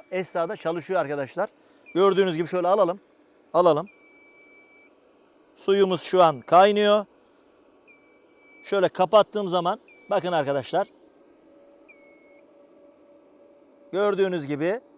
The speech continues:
kettle'ımız suyu kaynattı ama kettle'ımız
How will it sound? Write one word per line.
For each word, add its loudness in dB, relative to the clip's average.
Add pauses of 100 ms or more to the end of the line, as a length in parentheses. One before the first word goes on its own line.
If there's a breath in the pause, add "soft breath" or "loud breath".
(320)
kettle'ımız -4
suyu 0
kaynattı 0
ama 2 (420 soft breath)
kettle'ımız -2